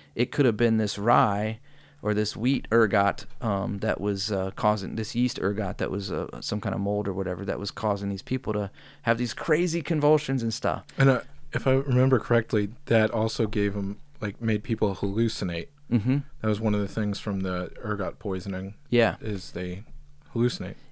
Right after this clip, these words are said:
Speaker 1: And another thing that happened that came out after everything was done was that there was this twelve-year-old girl that was supposed to,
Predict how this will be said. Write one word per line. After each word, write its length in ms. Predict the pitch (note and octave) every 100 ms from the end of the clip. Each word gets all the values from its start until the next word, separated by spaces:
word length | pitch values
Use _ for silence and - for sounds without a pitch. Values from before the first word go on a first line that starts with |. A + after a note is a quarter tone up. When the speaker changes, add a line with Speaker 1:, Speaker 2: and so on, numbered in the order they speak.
| - B2
Speaker 1:
And 260 | C3 B2+ A#2+
another 320 | B2+ E3 G3
thing 180 | D#3+ B2+
that 140 | G#2
happened 360 | A2 G#2 A#2 A#2
that 120 | -
came 240 | - B2 A#2+
out 200 | G2+ -
after 600 | B2 B2+ D3+ - F#2+ F2+ -
everything 640 | G2 G2 - F#2+ F#2 F2+ -
was 240 | G#2 F#2
done 320 | F#2+ F2+ F#2+ -
was 220 | A#2 G#2+
that 180 | A#2 -
there 100 | B2+
was 160 | B2
this 160 | B2 -
twelve-year-old 480 | - B2+ B2 A#2+ A2+
girl 240 | D3+ D3 A#2
that 180 | G2+
was 180 | A2 A2
supposed 520 | - A#2+ B2+ B2 -
to, 360 | - A#2 A#2